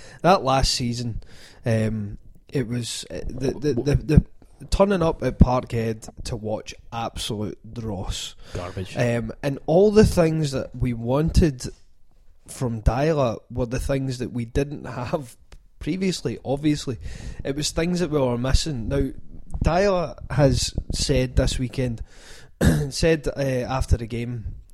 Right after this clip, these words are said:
Speaker 1: um, uh, obviously after, you know, winning another title, winning, uh, two titles in two years for him personally,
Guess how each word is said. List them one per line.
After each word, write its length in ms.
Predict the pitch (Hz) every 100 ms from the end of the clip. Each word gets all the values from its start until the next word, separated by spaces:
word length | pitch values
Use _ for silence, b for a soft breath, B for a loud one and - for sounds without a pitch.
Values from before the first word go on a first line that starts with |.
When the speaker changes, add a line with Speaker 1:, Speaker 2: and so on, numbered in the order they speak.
| - -
Speaker 1:
um, 720 | 120 110 107 104 104 101 69 - _
uh, 160 | - 98
obviously 500 | - 120 120 120 117
after, 420 | 113 110 - 117 104 -
you 140 | 175 151
know, 160 | 110 -
winning 400 | 127 135 135 131
another 380 | 123 120 117 120
title, 380 | - 113 151
winning, 560 | 165 113 117 123 80 65
uh, 200 | 107 - - -
two 180 | - 127
titles 420 | - 117 104 127 123
in 120 | 113
two 140 | 123
years 360 | 120 104 127 - b b b -
for 140 | 110
him 180 | 113 113
personally, 540 | - 110 - 113 113